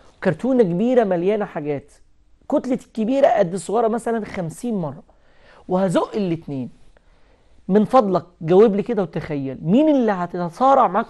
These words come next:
أسرع وتبقى سهلة في الحركة؟ الصغير. يبقى كل ما الكتلة تصغر العجلة تزيد، والعكس صحيح. يبقى العلاقة ما بين الكتلة والعجلة علاقة عكسية، يعني دي لما تقل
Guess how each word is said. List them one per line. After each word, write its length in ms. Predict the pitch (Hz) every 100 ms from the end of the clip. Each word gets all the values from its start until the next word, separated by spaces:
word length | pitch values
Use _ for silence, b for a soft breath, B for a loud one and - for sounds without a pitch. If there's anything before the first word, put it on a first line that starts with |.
| -
أسرع 400 | 180 - 131 110 _
وتبقى 540 | - 143 - - - 165
سهلة 400 | 226 208 151 147
في 260 | 147 -
الحركة؟ 500 | 165 - 175 165 165 -
الصغير. 520 | - 240 233 247 269 - _ B B B B B B
يبقى 240 | 175 180 -
كل 280 | - 311 302
ما 80 |
الكتلة 420 | 254 - 262 233 165 -
تصغر 480 | - 202 196 196 269 - _ _ -
العجلة 480 | 170 165 220 208 180
تزيد، 420 | 147 147 220 240
والعكس 480 | - 143 135 - 220
صحيح. 580 | 226 240 269 262 B B B B B B
يبقى 260 | 175 196 196
العلاقة 440 | 185 175 269 262
ما 100 | 196
بين 400 | 180 190 185 156 -
الكتلة 580 | 170 156 - 254 - 165
والعجلة 540 | 160 160 160 208 247 233
علاقة 480 | 147 151 180 233 226 - _
عكسية، 600 | - - - 302 262 233 220 b b b
يعني 260 | 175 180 180
دي 120 | 208
لما 260 | 226 196 175
تقل 460 | - 185 202 180